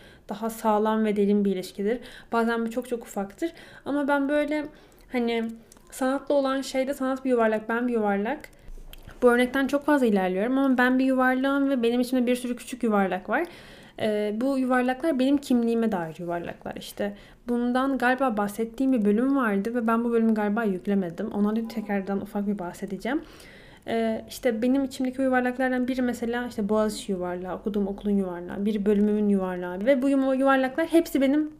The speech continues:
büyük kümemin içerisinde ve bu kimliklerden herhangi biri çok büyüyüp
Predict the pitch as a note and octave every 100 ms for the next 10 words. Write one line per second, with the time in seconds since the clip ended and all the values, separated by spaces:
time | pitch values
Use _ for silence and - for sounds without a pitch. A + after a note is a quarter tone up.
0 | - A3+ C4+ D4+ - A#3 A3 G3 G3 F3
1 | - G3 G3 A3+ B3+ C4 C4 - C4+ C4+
2 | C4 C4 B3+ A#3+ C4 D4+ C#4+ A#3+ A3+ A#3
3 | A#3+ - - - - - C#4+ D4 B3+ A#3+
4 | A#3+ A3+